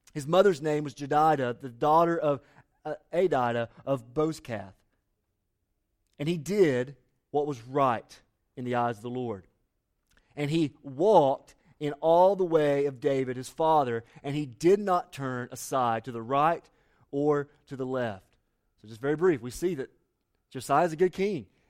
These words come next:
He's doing what kings were supposed to do. Remember, God is their king, but these earthly kings are ruling, uh, to, uh, in,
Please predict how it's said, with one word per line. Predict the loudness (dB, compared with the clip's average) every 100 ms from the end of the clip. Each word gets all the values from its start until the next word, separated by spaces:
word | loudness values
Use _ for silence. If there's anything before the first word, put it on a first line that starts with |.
| _ -14
He's | -12
doing | -4 2 4 6
what | 6 4
kings | 0 -2 -2
were | -8
supposed | 0 4 4 2
to |
do. | -8
Remember, | -4 0 -2 -4 2
God | 8 8
is | 8 4
their | 0 -2
king, | -2 0 0 -4 -14 _ _ _ -8
but |
these | -6 4
earthly | 4 6 2
kings | -2 -2 0
are | -2
ruling, | 2 4 4 2 0 _ -8
uh, | -4 -4
to, | -8 -14 -6
uh, | -4
in, | -2